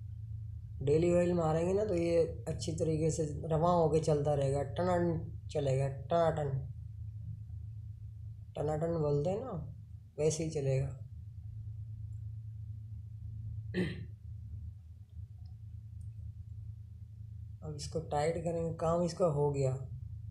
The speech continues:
अब बांधना इसका shuttle, वो मैं next video बना के उसमें दूंगा। इस पे लिखने वाला हूँ part one, उस पे लिखूँगा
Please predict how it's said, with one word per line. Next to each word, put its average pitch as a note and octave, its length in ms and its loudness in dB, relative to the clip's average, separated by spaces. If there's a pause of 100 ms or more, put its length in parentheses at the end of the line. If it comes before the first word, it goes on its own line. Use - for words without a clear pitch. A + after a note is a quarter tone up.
(120)
अब D3 180 0
बांधना D#3 380 4
इसका F3+ 280 2
shuttle, D#3 340 2 (340)
वो D3+ 220 0
मैं D#3+ 160 6 (260)
next D#3 280 2
video D3+ 280 4
बना D3+ 260 4
के D3 140 -4
उसमें D#3+ 380 0
दूंगा। C3+ 300 4 (840)
इस D3 100 -2
पे F#3 140 0
लिखने F3 300 0
वाला F3 220 4
हूँ G3 180 0
part D#3+ 300 6
one, F#3+ 160 2
उस E3+ 180 -2
पे E3+ 80 2
लिखूँगा E3+ 320 2